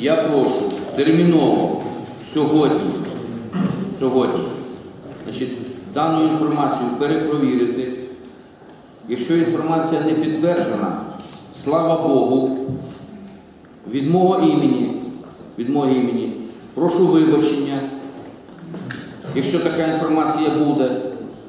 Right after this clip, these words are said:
Але ще раз хочу наголосити,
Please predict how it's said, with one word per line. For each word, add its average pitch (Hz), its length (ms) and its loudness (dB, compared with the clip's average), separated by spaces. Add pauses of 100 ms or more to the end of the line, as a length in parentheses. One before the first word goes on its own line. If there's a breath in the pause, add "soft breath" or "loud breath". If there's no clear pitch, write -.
(1300)
Але 135 260 0
ще 165 180 0
раз 170 140 2
хочу 160 260 -2
наголосити, 135 500 -2